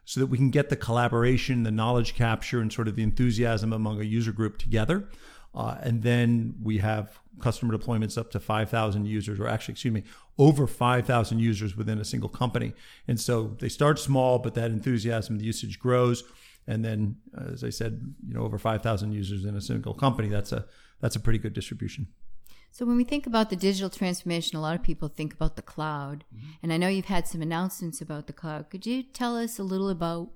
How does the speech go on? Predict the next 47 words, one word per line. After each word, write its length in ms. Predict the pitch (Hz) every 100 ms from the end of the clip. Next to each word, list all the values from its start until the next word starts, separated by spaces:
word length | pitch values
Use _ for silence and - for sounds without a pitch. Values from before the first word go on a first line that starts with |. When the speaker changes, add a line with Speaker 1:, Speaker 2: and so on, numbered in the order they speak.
| _
Speaker 2:
what 160 | 165 151
you're 100 | 156
doing 280 | 160 160 170
in 100 | 175
that 180 | 165 170
area? 360 | 170 175 180 -
Speaker 1:
Sure. 480 | - 247 156 - - -
The 80 | 139
majority, 880 | 143 123 123 180 208 151 113 104 135 139 254
uh, 540 | 123 90 60 60 - 131 - -
eighty 200 | 156 165
percent 280 | - 147 160
of 60 | 131
our 60 |
customers 420 | - 127 - 110
are 60 | 104
running 260 | 107 120 123
Seek 260 | - 113
today 440 | - 104 107 101 - - - - _ _
on 260 | 110 120 139
premise, 540 | - 123 113 - - - -
connected 460 | 110 110 110 110
to 100 | 117
their 220 | 110 107
data 300 | 104 110 110
stores, 480 | 110 113 110 107 101 113 - -
historians, 840 | - 110 - 107 110 107 107 104 101
wherever 380 | 110 110 113 110
their 80 |
time 240 | 104 107 104
series 240 | 117 104
databases 560 | 110 107 113 117 - 113
are. 160 | 113
And 160 | 113 104 - - -
we 100 | 113
support 460 | 101 107 - 107 104
the 140 | 104
O 80 | 104
S 100 | 98
I 140 | 113
soft 340 | 101 110 104 -
platform 540 | 110 101 - 104 104
and 100 | 107
I 140 | - 101
P 120 | 101
twenty-one 680 | - 104 101 101 101 107 107
and 180 | 110